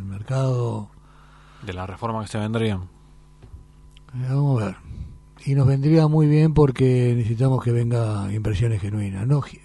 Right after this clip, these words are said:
Speaker 1: no inversiones financieras.
Speaker 2: Ujú.
Speaker 1: Ya lo
Speaker 2: Productivas.
Speaker 1: vivimos, ya lo vivimos el tema financiero con Mauricio Macri.
Speaker 2: Con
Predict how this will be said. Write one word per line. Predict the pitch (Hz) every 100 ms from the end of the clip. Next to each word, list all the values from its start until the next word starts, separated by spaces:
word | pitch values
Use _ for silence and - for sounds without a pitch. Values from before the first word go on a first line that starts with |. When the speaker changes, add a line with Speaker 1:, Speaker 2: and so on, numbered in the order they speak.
| - -
Speaker 1:
no | 151 165
inversiones | 135 113 139 117 104
financieras. | 107 101 104 95 87 - -
Speaker 2:
Ujú. | 104 110 127 -
Speaker 1:
Ya | 156
lo | 160
Speaker 2:
Productivas. | 147
Speaker 1:
vivimos, | 147 175 180 147 117 - - - - -
ya | - 175
lo | 156
vivimos | 147 175 160 143 127
el | 120 117
tema | 151 139 127
financiero | 131 123 127 147 135 123
con | 123 117
Mauricio | 113 117 123 127
Macri. | 101 90
Speaker 2:
Con | 98